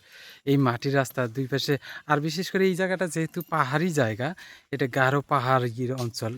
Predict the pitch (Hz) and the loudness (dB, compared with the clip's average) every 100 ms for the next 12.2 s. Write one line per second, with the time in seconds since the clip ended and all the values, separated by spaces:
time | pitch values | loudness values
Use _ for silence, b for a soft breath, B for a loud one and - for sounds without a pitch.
0 | - 135 143 139 135 143 - 160 131 - | -10 -10 -4 -4 -4 -8 -4 -4 -4 -2
1 | 123 117 131 131 143 - 139 127 - 123 | 0 2 2 2 -2 -2 -2 -2 -4 -2
2 | 131 110 117 120 117 113 117 117 - 135 | 0 -2 -4 -6 -6 -6 -6 -6 -8 -10
3 | 123 123 - 127 120 120 123 117 - 120 | -12 -12 -12 -10 -8 -8 -10 -12 -12 -14
4 | 113 117 113 - 117 B B B B - | -12 -14 -14 -16 -20 B B B B -8
5 | 127 135 139 - 139 143 - 131 139 127 | -4 -2 -2 -4 -6 -8 -8 -6 -4 -6
6 | 127 120 123 120 123 123 104 120 120 123 | -6 -6 -6 -6 -8 -8 -8 -8 -8 -12
7 | 120 B B B B - 120 113 117 117 | -18 B B B B -12 -8 -8 -8 -10
8 | 131 131 131 - 131 143 135 123 123 139 | -6 -4 -6 -8 -12 -10 -8 -6 -4 -6
9 | 156 - 160 165 - 156 160 - 147 - | -8 -14 -8 -8 -8 -6 -6 -6 -12 -10
10 | 143 127 107 156 _ _ _ _ - 127 | -10 -10 -10 -14 _ _ _ _ -16 -10
11 | 135 139 127 120 120 123 127 - 113 110 | -8 -6 -4 -4 -2 -2 -4 -6 -12 -12
12 | 110 | -14